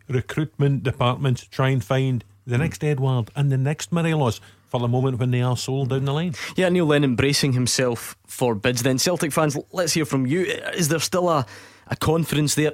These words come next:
Speaker 2: Is there still a belief there that Celtic can actually come up with something to keep him beyond the summer? Or are you, you resigned to perhaps parting ways? And by the way, before anyone dives in, this is not us trying to move him on,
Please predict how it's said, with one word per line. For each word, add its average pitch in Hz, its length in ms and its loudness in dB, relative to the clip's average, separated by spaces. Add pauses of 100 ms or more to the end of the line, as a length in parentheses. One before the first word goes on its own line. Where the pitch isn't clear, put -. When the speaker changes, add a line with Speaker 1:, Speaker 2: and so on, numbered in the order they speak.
Speaker 2:
Is 165 160 2
there 160 100 0
still 139 240 0
a 131 40 0
belief 131 360 0
there 165 160 2
that 107 140 -4
Celtic - 340 -2
can 143 140 -2
actually - 320 -2
come 139 200 -2
up - 140 -4
with 131 100 -4
something 135 380 0 (300)
to - 100 -2
keep - 280 -4
him 127 200 2 (320)
beyond 123 400 2
the 113 60 0
summer? 170 320 2 (360)
Or 156 200 2
are 147 100 4
you, 131 160 -2
you 135 220 -2
resigned 123 460 0
to 117 120 -2 (160)
perhaps - 640 0 (400)
parting 123 440 0
ways? 127 340 0
And 113 180 -4
by 120 180 2
the 123 60 2
way, 127 180 2
before 120 280 -2
anyone 123 340 0 (360)
dives 139 340 0
in, 147 120 2
this 139 140 0
is 131 80 2
not 139 160 2
us 135 100 2
trying 143 500 0
to 131 120 0
move 135 240 2
him 131 140 2
on, 135 160 4